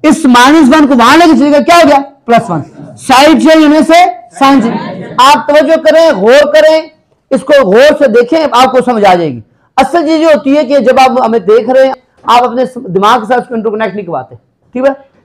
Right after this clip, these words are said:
Interconnection with mind, it is very necessary। यही तवज्जो करने का मतलब होता है, ठीक है?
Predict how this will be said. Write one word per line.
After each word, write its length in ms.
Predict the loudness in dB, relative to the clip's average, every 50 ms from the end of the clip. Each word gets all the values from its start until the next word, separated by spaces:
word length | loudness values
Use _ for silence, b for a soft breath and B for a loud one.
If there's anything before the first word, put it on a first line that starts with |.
| b -4
Interconnection 720 | -2 -2 0 0 -2 -2 0 0 -2 -2 -2 -2 -6 -2 -2
with 140 | -4 -4 -2 -2
mind, 220 | -2 -2 -2 -6 -8 -10 -10
it 100 | -10 -6
is 80 | -4 -4
very 200 | -4 -6 -6 -12 -16 _ _ _ _ -10 -6
necessary। 460 | -6 -6 -6 -8 -10 -10 -10 -10 -12 -16 _ _ _ _ _ -14
यही 300 | -8 -4 -2 0 0 -2
तवज्जो 280 | 0 0 0 2 2 0
करने 200 | -2 -4 -6 -4
का 120 | -6 -6
मतलब 200 | -8 -8 -10 -10
होता 200 | -10 -10 -14 -18
है, 60 | -20
ठीक 200 | -16 -8 -6 -2
है? 260 | -2 -2 -4 -4 -12